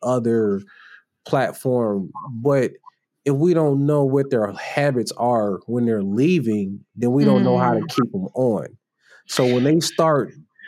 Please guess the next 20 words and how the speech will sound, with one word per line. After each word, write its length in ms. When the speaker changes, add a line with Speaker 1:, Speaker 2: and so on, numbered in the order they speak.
Speaker 1:
stop 440
thinking 360
about 400
their 240
own 220
self-interest 1000
and 180
think 220
about 380
how 300
podcasts 720
could 160
be 120
better, 440
how 240
podcasters 720
could 140
be 100
better 320
hosts, 560